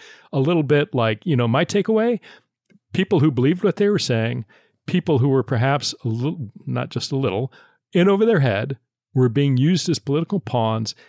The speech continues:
and either didn't appreciate or simply didn't care that that's what was going on.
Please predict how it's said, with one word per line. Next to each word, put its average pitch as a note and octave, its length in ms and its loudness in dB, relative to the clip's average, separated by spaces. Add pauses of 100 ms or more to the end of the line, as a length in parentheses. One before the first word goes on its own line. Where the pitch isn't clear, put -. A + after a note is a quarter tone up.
(180)
and C#3+ 200 0
either C#3+ 240 2
didn't C3+ 300 -2
appreciate D#3+ 520 -4
or G#2+ 60 -6
simply C3+ 480 -6
didn't C3+ 380 -4
care G#2+ 560 -8 (400)
that A#2+ 180 -2
that's B2 260 -2
what A#2+ 160 -4
was G#2+ 120 -6
going G2+ 260 -10
on. A2 180 -16